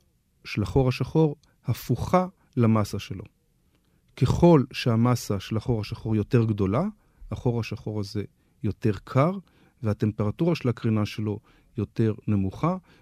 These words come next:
ולכן העוצמה של הקרינה הזאת יותר חלשה. מה אנחנו ראינו אם כך?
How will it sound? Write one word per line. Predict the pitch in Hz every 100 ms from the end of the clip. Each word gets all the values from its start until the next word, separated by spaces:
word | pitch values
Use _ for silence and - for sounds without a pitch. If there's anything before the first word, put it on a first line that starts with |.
| _
ולכן | 113 110 - 127
העוצמה | 113 107 - 135
של | 135 123
הקרינה | 107 117 107 101
הזאת | 98 98 - _ _ -
יותר | - 98
חלשה. | - 90 90 - 85 - _ _ _ _ _ _ - _ _ - - _ _ _ _ _ _ _ _ _ _ _ _ _ _ _ _ _ _ _ -
מה | 143 175
אנחנו | 190 - 147
ראינו | 135 135 113
אם | 104
כך? | - 87 -